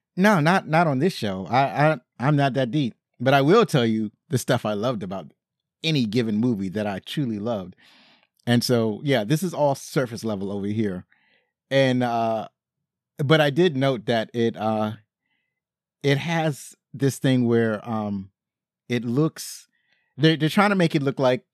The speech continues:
an old-timey movie, but not too old, right? So it's, the colors are faded,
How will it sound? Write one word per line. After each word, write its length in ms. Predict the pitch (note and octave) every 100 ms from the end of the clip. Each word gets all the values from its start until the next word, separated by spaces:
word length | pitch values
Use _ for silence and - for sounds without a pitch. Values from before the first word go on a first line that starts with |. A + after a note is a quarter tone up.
| -
an 140 | B2+ B2+
old-timey 560 | C#3+ C#3+ C3+ C3+ C3
movie, 480 | B2+ B2+ B2 C3 C3 - _ _ _
but 360 | A#2 C3 B2 -
not 480 | A#2+ C3+ D3 D#3 - _ _
too 320 | - - -
old, 640 | A#3 A#3 D#3+ A2+ F2+ F2+ - _
right? 300 | B2+ A#2+ A2+
So 240 | - C3
it's, 200 | C3 A#2
the 280 | - A2 A#2+ -
colors 300 | - F#3+ E3
are 120 | B2+
faded, 580 | A2+ - E3 C#3+ G2+ E2+